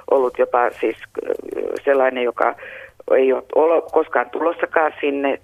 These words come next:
Sitten on vanhempainvapaalla. Nämä on niinku sellaisia kämmähdyksiä, mut sit on ihan oikeasti kuolleita hoitajia, jotka on oikeasti kuolleita, jotka on oikeasti haamuja. Ja sit on jopa käytetty, eh, terminologiaa oikeasti, että jaska jokunen, niin kyllähän me niinku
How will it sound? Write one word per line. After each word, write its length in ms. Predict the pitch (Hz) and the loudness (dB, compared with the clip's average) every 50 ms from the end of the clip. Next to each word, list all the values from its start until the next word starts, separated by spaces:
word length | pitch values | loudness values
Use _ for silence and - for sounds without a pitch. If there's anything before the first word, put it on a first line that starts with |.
| - | -6
Sitten 220 | 156 - - 143 127 | -8 -2 -2 -2 -2
on 80 | - | -2
vanhempainvapaalla. 1000 | - - 120 147 151 151 - - 160 151 147 - 147 147 - - 139 135 127 127 | -2 -2 -2 -2 -4 -6 0 0 0 0 2 0 -2 -2 0 0 2 2 2 2
Nämä 180 | 135 143 143 139 | 2 2 0 0
on 80 | 131 127 | 0 -2
niinku 200 | 123 - - 143 | -4 -8 -8 -4
sellaisia 460 | - 120 120 123 - - 120 120 107 - - - - - - - _ _ | -2 0 0 0 -2 -4 -4 -4 -4 -8 -12 -20 -20 -20 -20 -20 _ _
kämmähdyksiä, 800 | - 156 147 131 131 127 - - - - - - - - 104 104 | 0 0 0 2 0 -2 -2 -4 -4 -8 -10 -10 -4 -2 -2 -2
mut 120 | - - - | -2 -2 -4
sit 180 | 233 226 - - | -4 -4 -2 -2
on 120 | 202 196 | -2 -2
ihan 240 | 208 196 185 165 156 | -2 -4 -2 0 2
oikeasti 480 | 147 143 135 - - - - - - _ - | 2 2 0 -2 -6 -8 -8 -10 -16 _ 0
kuolleita 640 | - 214 175 156 143 135 127 120 123 - 120 117 131 | 2 4 4 4 4 2 0 0 -2 -2 -2 -2 -2
hoitajia, 720 | - 85 - - - - - - 120 113 110 104 95 113 - - | -2 -2 -2 -2 -2 0 -2 -4 -4 -2 0 0 0 0 0 -2
jotka 260 | 147 139 - - - | -4 -4 -4 -2 -2
on 100 | 165 180 | 0 0
oikeasti 340 | 160 143 - 143 143 - 143 | 0 0 -2 -4 -8 -8 -10
kuolleita, 500 | _ - 135 127 120 131 123 120 - - | _ 0 2 2 4 4 2 0 0 -4
jotka 200 | 127 - - 135 | -6 -2 -2 0
on 80 | 135 143 | 0 2
oikeasti 400 | 147 131 - - - - - - | 0 0 -2 -6 -10 -8 -10 -6
haamuja. 560 | - 123 - - - - - 69 95 98 - - - - - - - - - - - | -2 -2 -2 -2 -4 -12 -10 -6 -6 -6 -6 -6 -16 -14 -14 -14 -14 -16 -12 -2 -2
Ja 80 | 175 | 0
sit 200 | 175 202 - - | 0 0 0 2
on 140 | 165 156 156 | 2 2 4
jopa 380 | 151 160 156 156 - 139 135 127 | 2 2 2 2 2 0 0 0
käytetty, 800 | - - - 135 135 131 131 117 - _ - - 131 117 95 - - - - - - _ - - - | -2 0 0 0 0 0 -2 -6 -6 _ -4 -4 -4 -4 -4 -10 -16 -20 -20 -20 -20 _ -10 -4 -2
eh, 160 | - - - - | -2 -2 0 0
terminologiaa 800 | 165 143 131 123 135 139 139 135 135 127 - - 135 131 127 127 | 0 0 0 -2 -6 -2 0 0 0 0 0 0 0 2 4 2
oikeasti, 340 | 131 127 - 131 - - 123 | 2 0 -2 -6 -4 -4 -4
että 160 | 123 - 151 | -4 0 0
jaska 360 | 143 135 131 - - - 113 | 0 0 0 -4 -4 -4 -2
jokunen, 600 | 120 - 120 110 - - 104 107 - 117 113 90 95 | -2 -2 -4 -4 -4 -4 -6 -4 -4 -4 -6 -6 -6
niin 100 | 127 - | -8 -4
kyllähän 280 | - 131 143 139 131 127 | -4 -2 0 0 -2 -2
me 120 | 131 127 - _ _ _ _ - | -4 -8 -8 _ _ _ _ -20
niinku 300 | - - - - 131 | -20 -14 -8 -8 -8